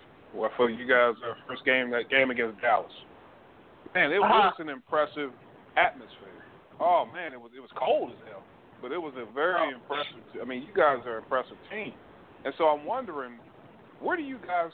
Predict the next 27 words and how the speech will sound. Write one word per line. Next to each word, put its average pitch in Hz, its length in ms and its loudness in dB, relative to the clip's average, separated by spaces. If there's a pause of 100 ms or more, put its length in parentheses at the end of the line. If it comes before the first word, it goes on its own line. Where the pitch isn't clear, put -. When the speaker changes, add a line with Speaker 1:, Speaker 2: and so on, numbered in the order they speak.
(100)
Speaker 1:
start 160 320 -4
recruiting 135 420 -8
your 120 140 -6
athletes 117 580 -2
from? - 160 -12 (280)
I - 40 0
mean, 160 160 -6
because, 156 360 2
you 180 100 -4
know, 151 260 2 (260)
you 220 140 -14
guys 196 320 4
out 185 240 0
there, 180 260 -8
you 185 120 -16 (360)
gotta 175 240 -4
have 170 160 -2 (120)
some - 100 -16
movement 196 360 -4
out 190 180 -2
there, 185 160 -2
a 185 40 -2
lot 180 200 -4
of - 60 -12 (100)
strength. 196 340 -12
I 170 100 -12
mean, 165 260 -10